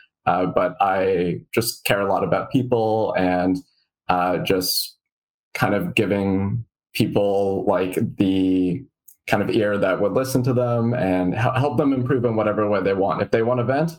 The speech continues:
fine, I'll be there and I'll just l-, listen to your story. If you want to improve, I have a lot of criticism. And I feel like most of my career is a little bit different than most because I just learned by following so much. In fact, I gain a lot by surrounding myself with people that work for me. I actually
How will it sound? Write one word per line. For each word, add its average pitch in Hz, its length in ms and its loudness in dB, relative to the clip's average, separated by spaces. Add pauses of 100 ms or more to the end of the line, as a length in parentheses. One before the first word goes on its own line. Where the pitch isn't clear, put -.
fine, 98 420 0
I'll 101 160 0
be 107 120 0
there 107 220 0
and 107 120 0
I'll 101 140 0
just - 440 -4
l-, - 240 0
listen 110 220 0
to 95 60 2
your 117 80 0
story. - 260 0
If - 60 -10
you 101 100 0
want 107 140 2
to - 20 0
improve, 123 320 0
I 98 160 0
have 101 220 0
a - 40 0
lot 92 140 0
of - 80 -8
criticism. 95 580 0
And 104 220 -2 (400)
I 123 80 2
feel 147 180 0
like 127 300 -2
most 123 260 0
of 123 100 2
my 113 200 2
career 113 260 0
is 101 80 -6
a 113 60 2
little 101 140 0
bit - 100 -2
different 151 240 2
than 120 100 0
most 110 240 -2
because 117 200 0
I 113 80 2
just 117 220 -2
learned 110 220 2
by 104 120 0
following 104 340 0
so 92 220 -2
much. 85 260 -2
In 123 100 0
fact, 123 340 0 (480)
I 131 640 0 (120)
gain 123 220 2
a 117 80 0
lot 110 380 0
by 123 80 2
surrounding 107 440 0
myself 104 320 0
with 107 140 -4
people 110 220 0
that 98 180 0
work 104 160 0
for 101 160 -2
me. 95 140 0
I 104 100 2
actually 113 240 0